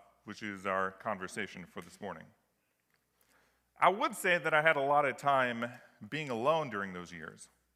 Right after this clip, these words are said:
but being alone doesn't equate to solitude. When we're talking about solitude, it's more about being with yourself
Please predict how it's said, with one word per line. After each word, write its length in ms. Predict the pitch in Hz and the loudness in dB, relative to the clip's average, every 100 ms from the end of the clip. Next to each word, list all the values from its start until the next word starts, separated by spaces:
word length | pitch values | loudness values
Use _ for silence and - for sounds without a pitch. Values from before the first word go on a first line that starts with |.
| _ _ _ _ _ 107 | _ _ _ _ _ 2
but 480 | 117 120 - - | 2 2 -4 -16
being 220 | 113 175 160 | -8 -6 -2
alone 380 | 147 156 139 113 | 2 2 0 0
doesn't 420 | 147 147 151 143 | 0 0 -6 -12
equate 380 | 123 - 120 110 | -14 -8 -6 -6
to 80 | 104 | -8
solitude. 580 | - 101 90 - 85 - _ _ _ _ _ _ _ _ _ _ _ _ _ _ _ - | -4 -4 -4 -10 -18 -18 _ _ _ _ _ _ _ _ _ _ _ _ _ _ _ -6
When 120 | 147 | 2
we're 100 | 185 | 4
talking 340 | 254 269 - | 6 4 4
about 220 | 147 123 | 4 4
solitude, 600 | - 127 113 104 107 107 123 - _ _ _ _ | 4 4 4 2 -4 -4 -6 -16 _ _ _ _
it's 160 | 139 202 | -8 2
more 180 | 226 | 4
about 320 | 214 165 160 135 | 6 6 6 2
being 400 | 156 139 107 113 | -6 -6 -8 -6
with 220 | 170 - | -6 -6
yourself 480 | 113 - 92 85 | -10 -4 -4 -4